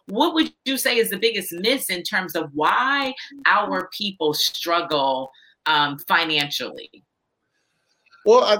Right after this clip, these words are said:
Speaker 2: I guess from the, um, from the educator perspective, I'll say, uh, a lot of us, we have to realize that I'm not always the best carrier of the message.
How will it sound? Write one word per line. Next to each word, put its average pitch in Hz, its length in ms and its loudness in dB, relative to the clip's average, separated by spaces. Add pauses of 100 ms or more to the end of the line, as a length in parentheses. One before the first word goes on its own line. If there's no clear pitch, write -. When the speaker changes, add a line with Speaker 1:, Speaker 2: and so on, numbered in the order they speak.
Speaker 2:
I 202 40 2
guess 220 220 4
from 214 240 2
the, 196 100 2
um, 170 380 2
from 175 160 -8
the 175 120 -4
educator 202 440 2
perspective, 151 680 -2 (960)
I'll 147 220 2
say, 147 500 2
uh, 127 380 -2 (320)
a 147 100 -2
lot 156 220 2
of 160 140 0
us, 156 320 -2
we 160 180 0
have 170 160 2
to 151 80 -4
realize 151 400 4
that 139 280 0 (420)
I'm 165 180 2
not 156 160 4
always 147 240 4
the 127 60 -6
best 139 300 2
carrier 135 280 2
of 120 80 -4
the 120 80 -6
message. 143 560 -4